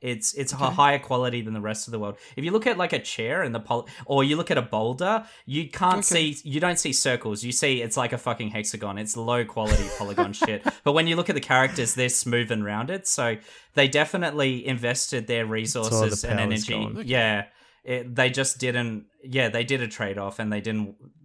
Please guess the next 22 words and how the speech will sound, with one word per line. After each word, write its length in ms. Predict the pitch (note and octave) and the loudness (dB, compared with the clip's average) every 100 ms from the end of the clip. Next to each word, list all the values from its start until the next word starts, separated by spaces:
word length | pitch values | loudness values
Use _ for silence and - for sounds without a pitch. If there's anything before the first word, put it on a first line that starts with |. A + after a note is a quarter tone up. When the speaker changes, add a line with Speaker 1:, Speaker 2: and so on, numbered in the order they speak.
| C3+ | -10
Speaker 1:
they 160 | B2+ A2+ | -4 -2
didn't 200 | A2+ A2 | 0 -2
see 200 | - A2 | -2 -2
the 160 | G#2 G2+ | -4 -6
environments 680 | G2 G2 G2 G2 G2 F2+ G2 | -6 -6 -6 -6 -8 -10 -10
as 160 | F#2 | -10
worth 260 | G2 G2 - | -8 -10 -10
it. 140 | F#2 | -8
But 200 | A#2 G#2+ - - - | -6 -6 -8 -20 -8
it, 240 | C3 D3 D#3 | -2 0 0
it's 260 | D#3 - | 0 2
just 180 | D#3 D3+ | 2 2
Speaker 3:
Mm. 40 | |
Speaker 1:
really 220 | E3 D3+ B2 | 2 2 0
strange, 580 | - C3+ B2+ A#2 - | -2 0 0 -2 -6
uh, 60 | B2+ - - | -8 -10 -10
noticing 600 | A#2+ B2 C#3 C#3 C3 A2 | -2 0 0 -2 -2 -2
that 220 | G#2 G#2 | 0 -2
Speaker 3:
Mm. 20 | |
Speaker 1:
because 360 | G#2+ A2 B2 A#2 | -4 -4 -4 -4
Twilight 540 | - A#2+ B2 B2 G#2+ | -2 0 0 0 -4
Princess, 560 | - A2+ A2 G#2+ G2+ - | -6 -6 -4 -4 -4 -6